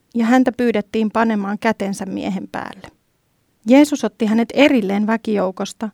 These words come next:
pani sormensa hänen korviinsa, sylkäisi ja kosketti hänen kieltään. Sitten hän katsahti taivaalle, huokasi ja sanoi kuurolle, "Effata", se merkitsee aukene.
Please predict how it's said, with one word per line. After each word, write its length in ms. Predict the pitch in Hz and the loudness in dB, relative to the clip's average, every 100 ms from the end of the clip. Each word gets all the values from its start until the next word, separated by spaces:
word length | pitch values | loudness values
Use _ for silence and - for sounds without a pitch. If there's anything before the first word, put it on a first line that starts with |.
| _ _ _ | _ _ _
pani 240 | 208 208 | 0 0
sormensa 600 | - 240 262 233 202 - | 2 4 4 4 0 -2
hänen 300 | 196 202 214 | -4 -2 -4
korviinsa, 720 | - 233 233 208 196 196 - 202 _ _ _ | 0 2 2 -2 -6 -6 -8 -12 _ _ _
sylkäisi 920 | - - 294 233 - 180 190 - 202 _ - | -8 0 2 2 -2 -4 -4 -6 -8 _ -8
ja 100 | 196 | -2
kosketti 560 | 233 220 - 196 - | 0 -2 -4 -10 -8
hänen 360 | 180 196 202 202 - | -6 -6 -6 -6 -6
kieltään. 640 | 233 - 185 - - 208 _ _ _ _ _ | -6 -6 -10 -16 -16 -16 _ _ _ _ _
Sitten 440 | - 285 - 220 | -4 -2 0 0
hän 160 | 196 208 | 0 -2
katsahti 500 | 208 208 214 - 220 | -4 -6 -8 -6 -6
taivaalle, 720 | 220 220 208 202 196 220 214 - _ _ _ - - | -2 -2 -2 -8 -12 -10 -12 -14 _ _ _ -10 0
huokasi 640 | 330 226 - - - 220 - _ _ 233 | 0 0 -4 -8 -6 -8 -8 _ _ -2
ja 80 | |
sanoi 360 | 226 240 214 190 | 2 4 4 0
kuurolle, 600 | - 214 214 - - 208 - _ _ _ - | -6 -6 -6 -8 -10 -12 -14 _ _ _ 0
"Effata", 540 | 240 233 - - - 208 _ _ _ | 2 0 -4 -14 -14 -16 _ _ _
se 180 | - - | -6 0
merkitsee 680 | 214 202 - 196 - 202 233 - - | 2 2 -2 -10 -8 -8 -8 -12 -4
aukene. 640 | 240 208 247 - - 226 | 0 0 -2 -10 -14 -14